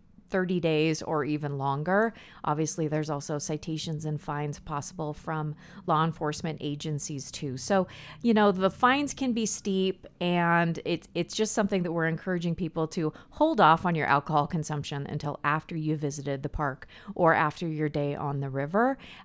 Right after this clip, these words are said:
um, or skip it altogether, 'cause it is fun in the summer, um, to, to enjoy those activities without alcohol.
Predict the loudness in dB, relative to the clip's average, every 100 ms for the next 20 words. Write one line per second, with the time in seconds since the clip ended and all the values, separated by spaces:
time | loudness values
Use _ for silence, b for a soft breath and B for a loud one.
0 | 0 4 4 2 6 6 6 2 0 2
1 | 2 2 2 0 0 -2 -2 2 4 4
2 | 2 0 2 2 0 -2 -4 -4 -4 -2
3 | -2 -4 -6 -6 -6 -8 -8 -6 -4 -4
4 | B B -8 -2 -2 0 2 4 4 2
5 | 0 -4 -4 -4 -2 0 -2 -2 -6 -6
6 | -6 -8 -10 -10 -8 -8